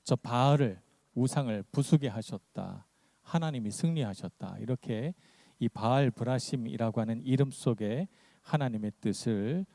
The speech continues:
포함시키고 있는 것입니다. 다윗을 흔든 위기를 봅니다.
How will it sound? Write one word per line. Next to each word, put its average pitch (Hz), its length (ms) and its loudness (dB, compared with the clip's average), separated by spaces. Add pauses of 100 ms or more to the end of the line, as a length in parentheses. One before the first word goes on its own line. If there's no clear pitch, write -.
(160)
포함시키고 110 1000 -2
있는 117 280 -6
것입니다. 107 640 -6 (2500)
다윗을 160 640 6
흔든 175 500 6
위기를 165 360 8
봅니다. 113 640 0